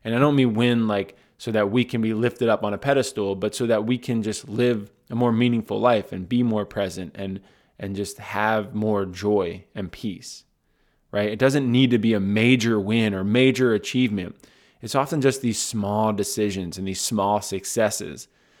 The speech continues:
that are most important. And my hope for us is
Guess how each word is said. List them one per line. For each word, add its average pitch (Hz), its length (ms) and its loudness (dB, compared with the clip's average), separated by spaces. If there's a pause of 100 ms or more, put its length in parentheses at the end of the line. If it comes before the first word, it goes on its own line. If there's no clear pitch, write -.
(180)
that 113 140 4
are 107 80 4
most 107 420 2
important. - 600 -10 (1120)
And 107 420 -2 (580)
my 139 260 0
hope 104 320 2
for 104 220 0
us 98 300 0
is 98 280 -6